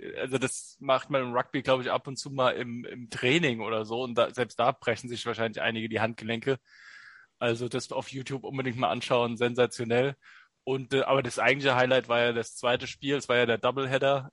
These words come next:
ähm, an der, ich glaub, an der Gold Coast haben die gespielt in Australien, alle vier. Äh, war, äh, Südafrika gegen Australien,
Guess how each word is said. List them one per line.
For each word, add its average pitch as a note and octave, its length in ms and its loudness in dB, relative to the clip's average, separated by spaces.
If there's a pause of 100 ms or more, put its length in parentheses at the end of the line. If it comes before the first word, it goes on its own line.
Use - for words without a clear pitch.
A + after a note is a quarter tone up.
ähm, A#2 540 -2 (160)
an A#2+ 160 -4
der, A2+ 320 2
ich - 100 -14
glaub, A2 160 -2
an A2 80 -2
der A2 80 -2
Gold C3+ 300 -2
Coast A#2 260 -6
haben A2 120 -6
die A2+ 60 -10
gespielt A2+ 280 -10
in A2 80 -6
Australien, A#2+ 640 -2 (100)
alle A#2 220 -6
vier. B2 280 -8 (960)
Äh, A#2+ 220 0
war, A2+ 420 6
äh, A#2+ 200 -2
Südafrika B2+ 540 0
gegen A2 220 -6
Australien, C3 720 0